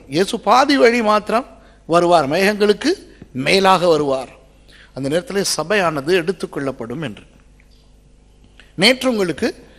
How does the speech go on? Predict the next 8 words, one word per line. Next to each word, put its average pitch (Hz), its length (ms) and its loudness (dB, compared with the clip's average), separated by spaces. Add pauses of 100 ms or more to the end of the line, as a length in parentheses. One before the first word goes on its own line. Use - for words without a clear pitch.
(580)
இந்த 139 140 -2
வருகையின் 254 520 4
அடையாளங்களை 233 580 4 (160)
இயேசு 294 300 0 (100)
தன் 226 280 0
வாயாலே 254 640 4 (1000)
மத்தேயு 233 420 0
இருபத்தி 233 320 0